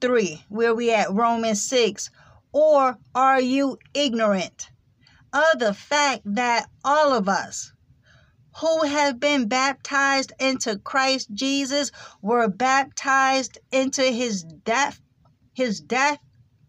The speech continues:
We have therefore been buried with him through baptism into death, so that just, listen, just as Christ was raised from the dead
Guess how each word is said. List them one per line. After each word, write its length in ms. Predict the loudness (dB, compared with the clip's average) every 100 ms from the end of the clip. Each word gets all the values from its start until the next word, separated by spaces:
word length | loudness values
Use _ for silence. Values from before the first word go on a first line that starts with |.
| _ _ _ _ _ -20 -20 -20 -10
We 320 | -4 -2 0
have 360 | 2 2 2 0
therefore 600 | 2 2 0 0 0 2
been 360 | 2 2 2 0
buried 460 | 0 2 2 0
with 260 | 0 -2 -2
him 400 | -4 0 0 0 -6 _
through 260 | -2 0 0
baptism 840 | 0 0 0 -4 -2 0 0 -2 -4
into 420 | -4 -4 -4 -6
death, 420 | -4 0 0 -2 -8 -20 -20 -16
so 420 | -8 0 2 2 2
that 360 | 0 0 -2
just, 480 | -2 0 2 0 -2
listen, 460 | -2 0 -2 -6 -10 -20 -14
just 440 | -4 2 2 2 -2 -4
as 400 | -2 0 -2 -6
Christ 640 | -10 -2 0 2 -2 -4 -6
was 380 | -2 0 0
raised 580 | 0 0 2 0 -2 -6
from 340 | -6 -2 0 0
the 100 | -2
dead 520 | 0 2 2 0